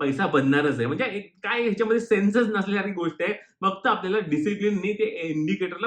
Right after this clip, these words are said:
फॉलो करणं गरजेचं आहे. ओके? So अशा प्रकारे जर ट्रेडिंग करणार असेल मी, तर very likely मला वाटतं याचे रिझल्ट्स मला all, अ, शंभर टक्के पॉझिटिव्ह येणार आहेत.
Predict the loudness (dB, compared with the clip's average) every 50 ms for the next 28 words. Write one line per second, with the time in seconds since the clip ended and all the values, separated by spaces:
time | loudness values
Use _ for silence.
0 | -4 -4 -4 -4 -4 -4 -4 -2 -2 -2 -2 -2 -4 -4 -6 -6 -8 -8 -14 -20
1 | _ _ _ _ _ _ _ _ _ _ _ _ _ _ _ _ _ _ _ _
2 | _ _ -6 2 2 2 2 2 -2 -12 -20 _ _ _ _ _ -2 -2 -2 0
3 | -2 -2 -2 2 2 2 2 2 0 0 0 0 0 0 2 2 2 0 0 -2
4 | -2 0 0 0 0 -2 0 0 0 2 2 2 0 0 0 0 -2 -2 -4 -4
5 | -2 -2 0 0 0 0 -2 -2 -4 -6 -8 -4 2 4 4 4 6 4 2 0
6 | 0 -2 -4 -4 -4 -2 -2 0 0 -2 0 -2 -4 -2 -2 -4 -4 -4 -2 -2
7 | -2 -2 -2 -4 -6 -6 -6 -6 -8 -12 _ _ -6 -6 -6 -4 -4 -6 -6 -8
8 | -8 -10 -14 -10 -8 -6 -4 -2 0 0 0 0 0 0 -2 -4 -4 -2 -2 0
9 | 2 2 0 2 2 2 2 2 2 2 2 0 -2